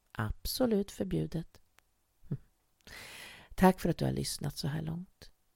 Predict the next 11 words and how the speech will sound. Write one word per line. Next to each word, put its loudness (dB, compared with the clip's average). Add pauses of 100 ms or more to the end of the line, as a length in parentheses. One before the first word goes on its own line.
Jag 8
hoppas 4
att 0
du -2
ska -2
bli 2
nyfiken 0
på 0
den 2
väntande 0
novellen -2